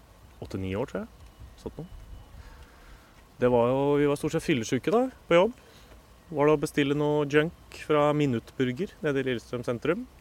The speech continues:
Sitte der og skravle om det som hadde skjedd dagen før, og litt jobb. Og... Ja, vi jobbet jo litt også, da. Så, jeg vet ikke om jeg har noen sånn topp tre historier der, eller, men det var jo,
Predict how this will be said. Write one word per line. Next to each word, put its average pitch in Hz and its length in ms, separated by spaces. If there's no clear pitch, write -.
Sitte - 320
der 143 160
og 147 640
skravle 160 420
om 160 140
det 165 80
som 165 140
hadde 156 100
skjedd 160 160
dagen 170 240
før, 170 320
og 175 80
litt 160 80
jobb. 165 320
Og... 165 80
Ja, - 80
vi 135 80
jobbet 135 220
jo 151 80
litt 139 160
også, 143 80
da. - 260
Så, 139 200
jeg - 80
vet - 160
ikke - 80
om - 20
jeg 170 60
har 117 80
noen 87 80
sånn - 160
topp - 180
tre - 220
historier 110 480
der, 101 160
eller, 120 100
men 196 140
det 170 80
var 170 160
jo, 254 160